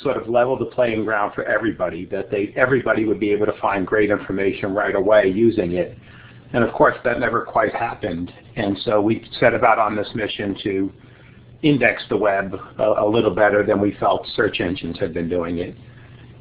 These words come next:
Um, I've had a s-, full-time staff of as many as twenty-eight people. We've worked with about fifty outside freelancers, all subject matter experts,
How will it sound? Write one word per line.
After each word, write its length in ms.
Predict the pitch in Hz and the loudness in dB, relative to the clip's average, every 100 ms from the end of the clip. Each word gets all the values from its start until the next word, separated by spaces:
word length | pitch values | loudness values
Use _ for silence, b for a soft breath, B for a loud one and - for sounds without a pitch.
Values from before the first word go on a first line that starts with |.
| - 135 | -4 2
Um, 340 | 120 113 120 | 4 4 2
I've 120 | - - | -2 -2
had 280 | 156 139 | 2 2
a 60 | 127 | 2
s-, 220 | - - - - | -4 -16 -12 -2
full-time 440 | 160 151 151 139 131 | -2 0 2 0 -2
staff 340 | - 131 131 - | 0 2 2 0
of 140 | 123 | -6
as 140 | 117 123 | -6 -2
many 240 | 120 127 | -2 0
as 80 | 113 113 | -2 -4
twenty-eight 460 | 135 127 120 117 117 | -2 0 0 -2 -2
people. 640 | 127 120 135 127 127 123 - | -6 0 4 6 6 0 -6
We've 240 | 120 107 | -2 0
worked 240 | 123 120 - | 0 0 -2
with 140 | 120 | -6
about 340 | 117 113 110 - | -2 0 0 -2
fifty 500 | - 127 - 131 120 - | -2 0 0 -2 -2 0
outside 500 | 113 120 - 117 117 - | 0 0 0 2 2 4
freelancers, 640 | 127 127 120 120 135 131 127 - b b b b b b - | 4 6 2 2 2 2 0 -10 b b b b b b -2
all 280 | 127 110 - | 0 2 2
subject 440 | 139 117 113 120 - _ _ _ _ _ | 0 0 -2 -6 -8 _ _ _ _ _
matter 320 | 123 117 120 | 2 2 2
experts, 560 | 120 117 - 127 120 120 | -2 -6 -2 2 2 0